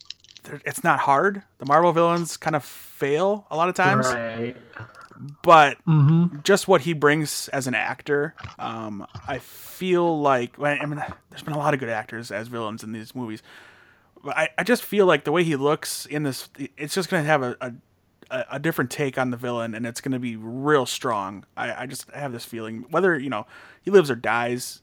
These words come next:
Speaker 1: uh, you know, however they wanna play that, uh, you know, one and done type villains. Uh, I, I guess I don't care, but I, I
Speaker 2: Mm-hmm.
Speaker 1: think it's gonna have a long lasting, uh, impression on the M C U as far as villains go, and hopefully,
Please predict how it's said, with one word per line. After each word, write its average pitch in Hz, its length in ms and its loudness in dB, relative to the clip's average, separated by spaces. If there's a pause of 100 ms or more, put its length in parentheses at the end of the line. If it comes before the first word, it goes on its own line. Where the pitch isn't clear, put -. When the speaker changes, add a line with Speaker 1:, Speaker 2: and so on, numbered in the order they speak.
Speaker 1:
uh, - 240 -12
you 117 80 -12
know, 120 120 -12
however 127 240 -2
they 113 80 -6
wanna 113 240 -8
play 117 240 -8
that, 110 400 -8 (400)
uh, 110 520 -14 (200)
you 131 80 -16
know, 113 80 -12
one 127 220 -2
and 120 120 -6
done 123 180 -4
type - 240 -6
villains. 120 520 -8 (1040)
Uh, - 180 -16 (240)
I, 110 160 -8
I 117 80 -8
guess 123 160 -10
I 135 60 -8
don't 107 160 -6
care, 127 420 -4 (100)
but 117 280 -4 (760)
I, 147 120 2
I 143 40 6
Speaker 2:
Mm-hmm. 143 300 4
Speaker 1:
think 151 160 2
it's 147 100 -2
gonna 143 140 0
have 131 160 4
a 123 40 -4
long 120 520 -2
lasting, 117 640 -8 (720)
uh, 107 300 -6
impression 123 760 -4
on 117 200 -6
the 117 60 -6
M 117 160 -8
C 120 160 -10
U 113 140 -8
as 113 100 -10
far 123 160 0
as 110 120 -8
villains 110 400 -10
go, 95 200 -10
and 117 100 -10
hopefully, 110 400 -14